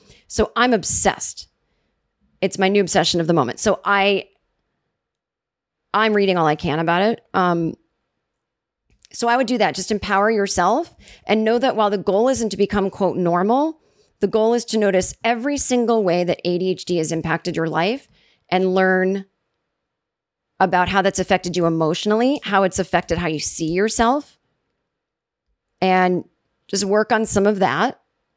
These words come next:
which you can do, again, through reading these certain books, and also realizing you need to start doing things differently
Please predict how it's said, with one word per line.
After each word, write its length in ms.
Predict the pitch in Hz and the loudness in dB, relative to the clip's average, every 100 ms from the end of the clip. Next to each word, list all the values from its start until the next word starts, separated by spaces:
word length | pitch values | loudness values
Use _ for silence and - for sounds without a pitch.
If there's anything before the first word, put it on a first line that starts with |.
| _ _ _ - | _ _ _ -4
which 280 | 160 - | -2 -2
you 100 | - | -4
can 160 | 175 185 | -2 0
do, 220 | 170 170 | 2 2
again, 340 | - 160 160 156 | 2 2 0 0
through 140 | 156 | 0
reading 240 | 147 143 | 0 0
these 140 | 143 117 | -2 -4
certain 240 | 156 - | -6 -4
books, 380 | 151 240 233 - _ _ _ - _ | -2 -2 -2 -10 _ _ _ -20 _
and 360 | - 220 220 214 | -2 0 2 0
also 360 | - 202 - 196 | 0 0 0 -2
realizing 680 | 180 180 170 170 175 170 156 | 2 2 2 0 -2 -4 -2
you 80 | |
need 220 | 175 175 156 | -2 -2 -2
to 60 | |
start 300 | 165 165 151 | -2 -2 -2
doing 380 | 147 165 165 165 | -2 -2 0 -2
things 340 | 160 160 156 - | -2 -2 -2 -2
differently 640 | 165 - - 160 156 | -2 -2 -2 0 0